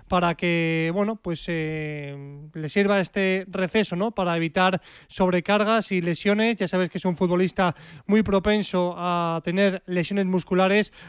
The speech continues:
así que Solari también, pues, quiere proteger al lateral leganense. Por eso Odriozola hoy será el lateral derecho. No en vano ha jugado todos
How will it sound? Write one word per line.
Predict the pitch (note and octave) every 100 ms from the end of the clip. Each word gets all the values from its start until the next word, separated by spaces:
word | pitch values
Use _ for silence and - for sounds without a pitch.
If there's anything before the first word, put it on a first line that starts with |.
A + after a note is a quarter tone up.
| -
así | F3 D#3+ G3
que | G3+ F#3+ F3+ F3 E3
Solari | F3+ F3+ F#3+
también, | F3+ E3+ F#3
pues, | F3 E3+
quiere | - F3+
proteger | F3+ F3 E3 F#3 G3 - - -
al | F3+ F3
lateral | E3+ D3+ F#3 F#3+
leganense. | F#3 F3 F3+ G#3+ - A3
Por | F#3
eso | F#3+ - G3
Odriozola | - A3 G3 F#3 - G3+
hoy | F#3+
será | F3+ F3+ F#3 - - -
el | F3+ F3+
lateral | F3 D3+ F3+ G3+
derecho. | F3+ G3 G#3 A#3 A#3+ G3+
No | F#3+
en | F3+ F3
vano | F#3+ G3 G#3
ha | G#3
jugado | G3+ F#3+ G3 G3
todos | F#3+ A3+ A#3+ A#3+